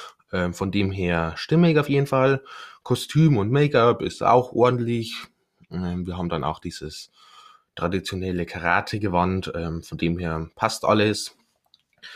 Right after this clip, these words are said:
Und somit kommen wir zum Fazit und ich würd sagen,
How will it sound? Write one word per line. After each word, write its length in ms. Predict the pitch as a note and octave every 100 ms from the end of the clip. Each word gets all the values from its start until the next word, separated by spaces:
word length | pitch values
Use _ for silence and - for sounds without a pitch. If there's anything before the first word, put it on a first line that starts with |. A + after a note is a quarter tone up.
| - - -
Und 640 | C#3 D3 D3 C#3+ C3 -
somit 880 | - - - B2+ C#3 C3 A#2+ - -
kommen 220 | - B2+ C3
wir 140 | B2
zum 400 | - F#2+ F2+ F2+ _ _ _ C3+
Fazit 540 | - F3+ F3+ - E3 B2
und 180 | B2+
ich 140 | B2+ -
würd 140 | B2+
sagen, 240 | A#2 A2+